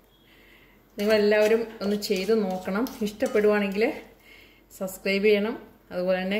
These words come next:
കൂട്ടുകാർക്കൊക്കെ ഒന്ന് ഷെയർ ചെയ്യണം. അപ്പോൾ നമ്മുടെ ഈ ക്യാപ്സിക്കം ഒക്കെ ഒന്ന് just ഒന്ന് വാടിയിട്ടുള്ളൂ, അത്രേ ആയിട്ടുള്ളൂ. അപ്പോൾ എല്ലാവർക്കും ഈ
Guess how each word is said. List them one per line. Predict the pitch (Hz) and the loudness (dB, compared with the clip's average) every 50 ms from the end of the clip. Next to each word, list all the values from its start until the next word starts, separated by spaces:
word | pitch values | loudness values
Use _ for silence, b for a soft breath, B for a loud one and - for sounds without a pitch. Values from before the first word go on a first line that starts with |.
| 220 - | -4 -6
കൂട്ടുകാർക്കൊക്കെ | - 190 175 185 185 185 185 185 180 - 190 190 | -8 -4 0 0 0 0 0 -4 -6 -4 -2 -2
ഒന്ന് | 202 202 - | -2 -2 0
ഷെയർ | 196 175 170 180 185 | 0 2 2 2 2
ചെയ്യണം. | 185 185 180 196 220 - - - 190 | 0 -2 -2 -2 -4 -8 -10 -12 -6
അപ്പോൾ | - - 220 226 | -4 -2 0 2
നമ്മുടെ | 226 226 233 240 | 4 4 4 4
ഈ | 233 233 | 4 2
ക്യാപ്സിക്കം | 220 208 202 - - 226 220 233 233 | 2 2 2 0 0 0 2 2 0
ഒക്കെ | 233 254 240 240 | 0 2 2 2
ഒന്ന് | 240 220 226 | 2 4 2
just | 208 220 - 247 240 | 2 2 0 -2 0
ഒന്ന് | 240 226 220 | 2 2 4
വാടിയിട്ടുള്ളൂ, | 214 208 208 214 220 220 240 247 240 233 214 180 160 160 156 - B B B B B B B B - - | 4 4 4 4 4 2 0 0 2 2 2 2 0 -2 -6 -8 B B B B B B B B -10 -10
അത്രേ | - - - 233 262 254 226 | -8 -4 2 4 6 6 6
ആയിട്ടുള്ളൂ. | 196 190 - 190 180 190 214 311 - - B B B B B B B | 4 2 0 -4 -6 -4 -4 -6 -6 -8 B B B B B B B
അപ്പോൾ | 196 - 214 196 196 | -10 -6 -4 -4 -2
എല്ലാവർക്കും | 202 214 233 233 214 208 - 233 262 330 - B B B B B - - - - - - - 196 | -2 0 0 2 0 0 0 0 -2 -2 -2 B B B B B -6 -4 -2 -2 -2 -4 -4 -4
ഈ | 208 | -4